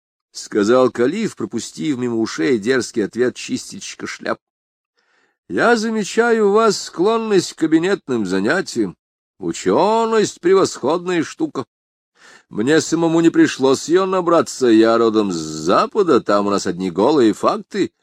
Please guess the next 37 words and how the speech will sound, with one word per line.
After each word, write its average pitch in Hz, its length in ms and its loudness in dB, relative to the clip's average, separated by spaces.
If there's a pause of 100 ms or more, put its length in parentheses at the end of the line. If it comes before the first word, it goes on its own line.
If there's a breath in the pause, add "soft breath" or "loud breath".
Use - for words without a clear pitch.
(200)
но 185 380 4
в 220 80 -4
других 233 540 -4
я 123 300 2
образованность 156 680 0 (100)
ценю. 107 260 -4 (1040 soft breath)
И 143 100 2
хоть 156 300 2
не 151 120 2
очень-то 151 520 0
я 156 160 4
разбираюсь 143 560 2
в - 120 -18
поэзии, 139 720 4
разных 135 400 2
там 143 180 2
иносказаниях, 143 1040 0 (220 soft breath)
на 151 120 -4
которые 151 320 4
вы 147 80 4
тут - 200 -4
нацелились, 135 880 0
но 107 160 0
мне 107 260 0
нравится, 196 840 0
когда 196 340 0
кто-то 190 420 0
думает, 180 360 2
что - 200 -4
он 151 60 0
в - 60 -12
состоянии 165 920 2
понять, 131 420 0
что 127 400 0
всё 117 260 -4
это 95 140 -4
значит. 104 500 -4